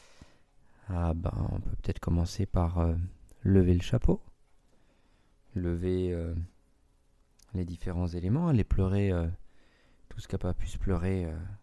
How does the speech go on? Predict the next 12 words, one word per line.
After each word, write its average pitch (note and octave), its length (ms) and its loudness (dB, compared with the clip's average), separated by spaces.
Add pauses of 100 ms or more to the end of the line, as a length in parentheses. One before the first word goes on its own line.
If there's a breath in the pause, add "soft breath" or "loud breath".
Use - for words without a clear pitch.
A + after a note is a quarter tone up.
(2750)
quand F2 160 -8
vous F2 200 -10
étiez E2+ 280 -10
jeune A#2+ 300 2
pour, D#2+ 280 2
euh, D#2 120 6 (1800 soft breath)
pour F2+ 220 4
justement A2 520 8
aller, E2+ 380 8
euh, D#2 80 2 (2500)
exprimer F2+ 480 6
les, E2 420 4